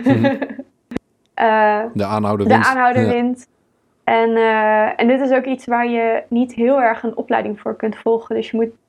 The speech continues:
Speaker 2: soort van intern opgeleid worden.
Speaker 1: Ja, precies. Maar je, en je achtergrond, eh, je achtergrond sociologie is natuurlijk ook wel, eh, dat helpt wel.
Speaker 2: Ja, ja, er zijn ook heel veel mensen met een hele andere achtergrond.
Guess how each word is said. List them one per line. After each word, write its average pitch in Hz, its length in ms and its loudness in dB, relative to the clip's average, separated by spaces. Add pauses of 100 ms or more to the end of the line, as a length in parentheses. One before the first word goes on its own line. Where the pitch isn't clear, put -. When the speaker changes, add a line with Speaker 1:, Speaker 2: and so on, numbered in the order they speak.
(160)
Speaker 2:
soort 254 140 -2
van 226 140 -4
intern 220 400 -2
opgeleid - 440 -8
worden. 226 300 -8 (2250)
Speaker 1:
Ja, 117 260 0
precies. - 320 -4
Maar 98 140 -2
je, 95 120 0 (200)
en 101 80 -2
je 98 120 0
achtergrond, 101 600 -4
eh, 98 300 0 (720)
je 110 120 -4
achtergrond 104 440 -2
sociologie 101 640 -2
is 104 100 -2
natuurlijk 104 400 -2
ook 104 140 -2
wel, 87 300 -2
eh, 85 120 -6 (440)
dat 101 140 -4
helpt 104 200 0
wel. 98 240 0
Speaker 2:
Ja, 262 360 2
ja, 254 280 2
er 233 160 -4
zijn 262 140 -2
ook 277 80 -2
heel 302 140 0
veel 269 100 -4
mensen 262 300 0
met 254 80 0
een 254 60 2
hele 269 140 2
andere 247 440 -2
achtergrond. - 680 -6